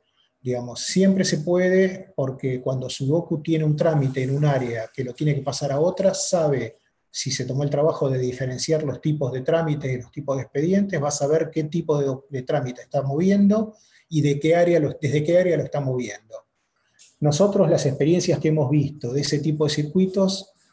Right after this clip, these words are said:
este, siempre se traban en lo mismo. El, la regla está, pero los circuitos están llenos de excepciones, con lo cual, eh, entendemos que no es un camino,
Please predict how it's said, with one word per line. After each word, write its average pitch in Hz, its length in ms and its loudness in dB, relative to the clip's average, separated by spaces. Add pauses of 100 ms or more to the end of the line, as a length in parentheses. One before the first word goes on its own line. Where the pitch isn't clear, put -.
(480)
este, 139 520 -2
siempre 185 360 2
se 156 120 2
traban 151 280 2
en 135 140 0
lo 131 80 0
mismo. - 640 -6
El, 139 320 2
la 135 120 -2
regla 190 380 4
está, 220 420 2
pero 139 360 2
los 135 220 -4
circuitos 160 440 0
están 147 220 -2
llenos 143 240 0
de 123 60 -6
excepciones, 127 680 -6
con 117 160 -18
lo 123 80 -16
cual, 147 380 -2 (1000)
eh, 120 580 -2
entendemos 170 720 4
que 151 140 2
no 151 140 4
es 151 100 2
un 151 100 2
camino, 147 560 2